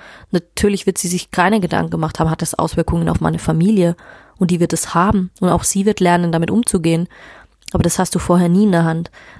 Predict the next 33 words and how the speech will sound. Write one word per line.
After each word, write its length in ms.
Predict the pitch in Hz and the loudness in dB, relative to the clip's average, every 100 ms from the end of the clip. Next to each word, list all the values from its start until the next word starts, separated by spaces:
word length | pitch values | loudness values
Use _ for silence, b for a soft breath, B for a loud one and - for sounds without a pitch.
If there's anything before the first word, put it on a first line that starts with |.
| - | -2
Denn 140 | 180 | 2
wichtig 300 | 185 - 185 | 2 2 0
ist, 120 | 175 - | 0 0
dass 140 | 170 | -2
du 100 | 170 | 0
deine, 400 | 170 165 160 160 B B B B _ _ _ - - | 2 4 2 -2 B B B B _ _ _ -14 -4
deine 220 | 180 175 | -2 0
Erfahrungen 480 | 165 - 175 175 175 | -2 0 0 0 -2
im 120 | 170 | -2
Leben 280 | 165 165 170 | -2 -2 -2
einfach, 480 | 165 170 170 165 B B B B | -2 -2 -6 -8 B B B B
einfach 320 | 170 170 151 | -2 0 0
machst, 380 | 175 233 - - | 2 0 -2 -4
weil 140 | 175 170 | -4 -2
es 120 | - | -4
ist 100 | 190 | -2
ja 120 | 196 | -2
wirklich 340 | 185 - 202 - | -2 -4 -6 -4
so. 180 | - | -2
Erfolg, 460 | - - 208 214 - B B B | 0 2 2 2 -2 B B B
klar, 220 | - 180 - | -2 2 2
Erfolg 280 | - 220 | 2 2
ist 120 | 220 190 | 2 0
eine 140 | 185 | 0
Entscheidung. 640 | 180 - 175 185 220 262 - - | 0 2 4 4 2 -2 -8 -6
Die 120 | 185 | 0
Wahrheit 280 | 180 190 190 | 2 2 0
zu 80 | 175 | 0
sagen 220 | 185 175 | 0 0
ist 160 | - | 0
auch 180 | 175 185 | 2 2
eine 180 | 190 165 | 0 -2
Entscheidung. 540 | 170 - 165 160 160 | -4 -4 -4 -4 -10